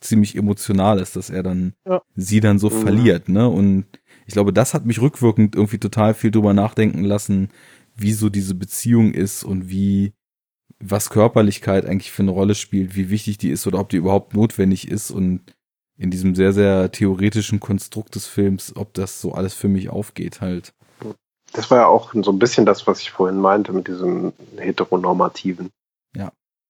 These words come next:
Speaker 3: Ne, also wa-, muss es der Körper sein? Also, ja, gute Frage.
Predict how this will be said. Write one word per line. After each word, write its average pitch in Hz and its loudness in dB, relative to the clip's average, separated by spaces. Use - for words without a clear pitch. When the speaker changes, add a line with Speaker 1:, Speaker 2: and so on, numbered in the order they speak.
Speaker 3:
Ne, 95 -4
also 87 -4
wa-, - 4
muss 101 2
es - -12
der 87 0
Körper 92 0
sein? 90 0
Also, 90 -4
ja, 90 -6
gute - -4
Frage. 90 0